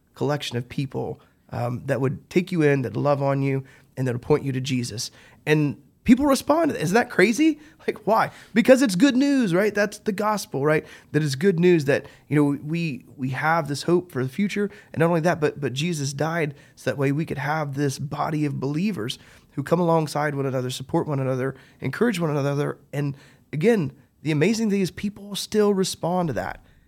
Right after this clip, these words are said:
People still want to belong to something like that. And so, like, you know, all of the people, like, it's, it's funny because as I think about, you know, now having been at Rock for, like, nine years, you know, I can see kinda, like,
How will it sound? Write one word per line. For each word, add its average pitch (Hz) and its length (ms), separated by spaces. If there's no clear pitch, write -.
People 180 200
still 190 480
want 160 240
to 147 80
belong 135 600
to 135 120
something 131 400
like 143 200
that. 165 200
And 110 160
so, 151 160
like, 127 220
you 113 160
know, 131 60
all 147 220
of 160 120
the 156 80
people, 143 440
like, 120 260
it's, 147 140
it's - 180
funny 190 280
because 139 520
as 131 140
I 135 140
think 151 340
about, 127 440
you 131 80
know, 123 120
now 131 360
having 127 240
been 139 120
at 113 60
Rock 127 240
for, 104 100
like, 117 200
nine 131 320
years, 135 400
you 135 80
know, 131 80
I 156 140
can 143 240
see 170 260
kinda, 147 260
like, 139 260